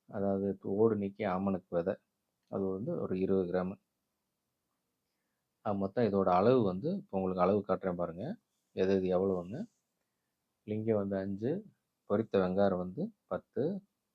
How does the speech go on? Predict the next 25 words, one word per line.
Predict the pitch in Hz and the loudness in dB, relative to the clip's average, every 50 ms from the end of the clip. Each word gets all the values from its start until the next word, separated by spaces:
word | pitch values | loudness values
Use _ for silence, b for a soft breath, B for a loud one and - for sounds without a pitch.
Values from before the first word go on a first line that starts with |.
| _ _ _ _ _ | _ _ _ _ _
சித்தாமணக்கு | - - - - 120 117 107 101 98 95 90 - - | -20 -18 -8 -2 -2 0 0 2 0 0 -2 -2 -2
விதை | 92 92 98 101 | -2 0 2 0
வந்து | 98 92 90 90 110 147 165 165 - | 0 -2 -4 -4 -4 -4 -4 -2 -2
இருபது, | 92 - 104 101 - 180 185 139 196 240 - _ _ _ _ _ _ _ - | -2 0 0 0 0 0 0 -2 -2 -2 -4 _ _ _ _ _ _ _ -2
நேர்வாழைப்பருப்பு | 101 104 117 117 110 104 98 - - - - - _ - - | 2 4 6 6 6 6 4 2 0 -6 -8 -10 _ -16 -14
நாற்பது. | - - 80 78 _ - 80 78 _ _ _ _ _ _ _ _ _ - | -8 -6 -8 -8 _ -8 -8 -8 _ _ _ _ _ _ _ _ _ -6
இதுதான் | - 90 87 98 98 87 | -6 -2 0 0 0 0
ரேஷியோ. | 87 87 85 - - 87 85 - | -2 -4 -6 -6 -10 -10 -8 -4
ஒன்று, | 104 95 98 98 92 - 135 151 135 | -4 -2 -2 -2 -4 -2 -2 -2 0
ரெண்டு, | - 95 90 92 90 104 147 147 | 0 0 -2 -2 -2 -2 -2 -2
மூன்று, | 107 92 98 98 98 104 101 | 0 -2 -2 0 -2 -2 -2
நான்கு | 90 90 92 92 90 92 | 0 -2 0 0 0 -2
அப்படின்னு | 87 85 87 107 - 92 | -2 -2 -2 -4 -4 0
ஒவ்வொரு | 95 98 101 101 95 | 0 2 2 2 0
மடங்கா | 90 87 87 87 92 98 95 | 0 -2 -2 0 0 0 0
கூடும். | - - 92 85 - - _ _ _ _ _ _ _ _ _ _ _ _ _ _ _ _ _ _ _ _ _ _ _ | 0 -4 -4 -4 -4 -8 _ _ _ _ _ _ _ _ _ _ _ _ _ _ _ _ _ _ _ _ _ _ _
இப்ப | _ _ - 110 98 | _ _ -2 2 4
ஏற்கனவே | 101 110 113 107 - 107 117 120 | 6 6 4 4 2 0 0 2
நம்ம | 113 101 104 113 110 | 0 0 0 0 0
லிங்கம் | 101 98 95 104 113 113 | 0 0 0 2 4 4
அரைச்ச | 101 95 - - 95 | 4 4 0 -6 -6
கல்வம் | - 92 90 90 95 87 85 82 | -4 -4 0 0 0 0 0 -2
தான். | 98 139 214 - _ _ _ _ _ _ _ _ _ _ _ _ - | -4 -4 -4 -6 _ _ _ _ _ _ _ _ _ _ _ _ -6
அந்த | - 101 98 101 | -4 -2 0 0
கல்வத்துல | - - 95 95 104 113 107 - 92 101 | 0 2 0 2 2 0 0 -2 -4 -2